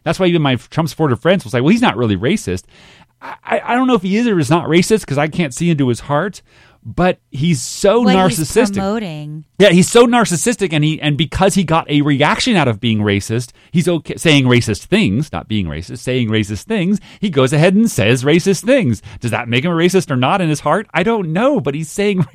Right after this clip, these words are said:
Speaker 1: <laughs> he's saying things that are mean and hateful and greedy and what have you. So, you know, it,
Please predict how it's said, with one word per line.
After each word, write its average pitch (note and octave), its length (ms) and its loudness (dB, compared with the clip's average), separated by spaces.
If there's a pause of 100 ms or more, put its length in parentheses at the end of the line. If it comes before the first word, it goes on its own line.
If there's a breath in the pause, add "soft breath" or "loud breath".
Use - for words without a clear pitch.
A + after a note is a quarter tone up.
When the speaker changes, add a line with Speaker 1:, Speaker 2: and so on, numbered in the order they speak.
(120)
Speaker 1:
<laughs> - 220 -20
he's A#3 160 -8
saying A3 340 -4
things F#3 280 -2
that E3 120 -6
are D#3 100 -4
mean F3 440 0
and C#3 160 -2
hateful D#3 440 -2
and B2 160 -4
greedy D3+ 360 -4
and A2+ 100 -8
what B2 120 -6
have F#3 260 -10
you. F#2+ 180 -6
So, A#2+ 320 -4 (400 soft breath)
you - 80 -14
know, B2 200 -2
it, - 60 -12